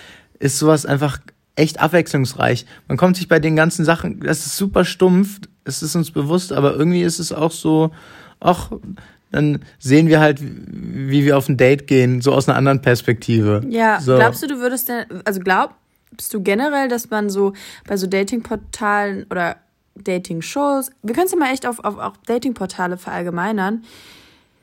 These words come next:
Speaker 2: dass man da auch jemanden finden kann, der wirklich fittet als Pro-, in dein Profil sozusagen?
Speaker 1: Also ich glaube ganz grundsätzlich, das haben wir auch mal besprochen, das ist, denke ich, auch ein guter Punkt, den man, den viele da vergessen. Was man bei diesen ganzen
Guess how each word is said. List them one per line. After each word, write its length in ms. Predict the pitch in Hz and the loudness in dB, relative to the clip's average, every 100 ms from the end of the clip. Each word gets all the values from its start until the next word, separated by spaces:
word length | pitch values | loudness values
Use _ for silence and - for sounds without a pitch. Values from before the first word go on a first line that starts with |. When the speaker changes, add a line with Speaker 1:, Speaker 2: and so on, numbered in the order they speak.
| _ | _
Speaker 2:
dass 220 | - 226 277 | -2 -2 2
man 100 | 285 | 4
da 160 | 254 | 4
auch 80 | 226 | 2
jemanden 380 | 247 240 233 214 | -2 -2 -4 -6
finden 360 | - 240 - | -8 -6 -6
kann, 200 | 254 254 | -6 -4
der 140 | 220 196 | -2 -4
wirklich 280 | 196 202 - _ _ - | -6 -10 -12 _ _ -8
fittet 480 | - 240 - - - - | -4 -4 -4 -10 -18 -6
als 320 | 196 202 202 | -2 -2 -4
Pro-, 240 | - - | -10 -8
in 140 | 196 202 | -4 0
dein 240 | 202 214 | 0 0
Profil 600 | 208 202 202 233 269 339 | -4 -10 -6 -4 -4 -4
sozusagen? 580 | 254 - 269 269 277 294 330 392 - - _ _ _ _ _ | -6 -8 -8 -6 -6 -6 -8 -12 -20 -20 _ _ _ _ _
Speaker 1:
Also 220 | - 160 | 2 4
ich 100 | 175 | 4
glaube 240 | 202 196 | 4 4
ganz 380 | 175 170 185 - | 4 2 0 -4
grundsätzlich, 500 | 147 156 143 180 190 | 0 2 2 2 0
das 160 | 180 - | -2 0
haben 180 | 160 139 | 2 2
wir 180 | 175 | 2
auch 100 | 190 | 2
mal 120 | 196 185 | 0 0
besprochen, 400 | 190 - 196 175 | 0 0 0 0
das 120 | 156 | -2
ist, 160 | 160 | -4
denke 160 | 170 175 | 0 0
ich, 140 | 175 | 0
auch 160 | - - | -4 0
ein 80 | 165 | 2
guter 300 | 160 180 175 | 2 4 2
Punkt, 480 | 175 - 180 202 196 | 2 2 4 4 2
den 120 | 160 | 2
man, 480 | 156 151 147 160 - | 4 2 -2 -6 -4
den 180 | 143 | -2
viele 320 | 139 - 175 175 | -2 -2 0 2
da 140 | 147 | 2
vergessen. 640 | 147 139 143 156 180 185 185 - - - _ _ _ _ | 2 0 2 2 2 0 -2 -20 -20 -20 _ _ _ _
Was 360 | - 135 185 202 | -2 2 2 2
man 220 | 196 190 | 2 4
bei 120 | 165 | 4
diesen 280 | 151 147 151 | 4 2 4
ganzen 720 | 147 156 170 170 160 156 151 | 4 4 2 0 0 0 -4